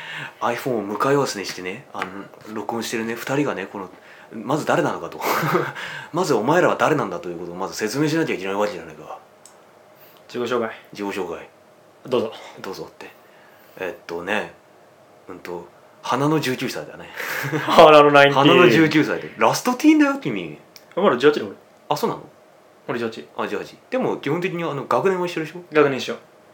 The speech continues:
Speaker 1: えー、まあ、あの、ね、この、若さあふれる二人でやってこうっていう話なんですよ。えーっと、この今話してる僕がですね、これ名前どう、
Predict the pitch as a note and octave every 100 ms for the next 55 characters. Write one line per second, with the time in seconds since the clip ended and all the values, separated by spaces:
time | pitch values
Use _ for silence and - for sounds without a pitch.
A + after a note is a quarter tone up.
0 | _ _ - G#2 G2 G#2+ G2+ E2+ D#2 F#2
1 | F2 D#2+ C#2+ - _ _ _ - C3+ C#3
2 | - - - - A2+ G#2 G#2 - - _
3 | - - - B2 C3 G#2 G2 - A2 A#2+
4 | C#3 G#2 - A#2 G#2 E2+ - - G2+ F2+
5 | - D2+ E2+ D#2 - D2 - - - -
6 | - - F#2+ F2 - E2+ B2+ C3 C3 F3+
7 | B2+ A#2 B2+ A2 F#2+ B2+ B2+ G#2 - E2
8 | F2 - - - - - - - F2 E2
9 | D#2+ D#2+ D#2+ F2 G#2